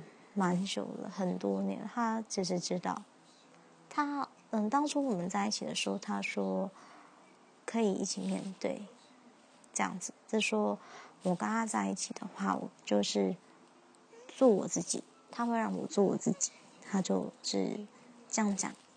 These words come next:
所以，呃，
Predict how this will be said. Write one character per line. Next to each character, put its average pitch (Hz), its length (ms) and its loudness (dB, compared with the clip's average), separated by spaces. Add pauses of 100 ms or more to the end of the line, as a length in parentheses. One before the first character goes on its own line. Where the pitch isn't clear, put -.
(2000)
所 - 320 6
以， 208 680 6 (760)
呃， 170 60 -14